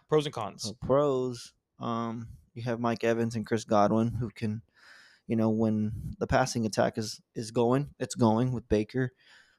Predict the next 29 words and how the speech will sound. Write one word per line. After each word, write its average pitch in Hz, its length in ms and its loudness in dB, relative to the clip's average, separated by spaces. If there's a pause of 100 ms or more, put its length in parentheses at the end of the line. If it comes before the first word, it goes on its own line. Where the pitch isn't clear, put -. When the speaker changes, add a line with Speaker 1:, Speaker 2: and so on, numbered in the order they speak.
Speaker 2:
Um, - 640 -8
the - 60 -16
cons, 127 640 8 (300)
o-, - 320 2
offense, 123 320 -2
offensively. 123 600 -4 (200)
So 113 240 -4
a 104 60 -4
pro, 120 420 2 (240)
that's 110 160 -14
a, 110 100 -10 (220)
that's - 120 -12
a 120 40 -8
pro. 113 280 -4 (180)
Speaker 1:
Your 143 100 2
weapons. 123 480 4 (180)
Speaker 2:
And 131 80 -6
then 117 120 -4
a 110 40 -8
con 135 540 4 (160)
is 117 180 -2
the 117 120 2
running 120 240 0
game. 113 240 -2
They 117 80 -4
have 120 100 -2
no 117 140 2
running 113 320 4
game. 120 320 4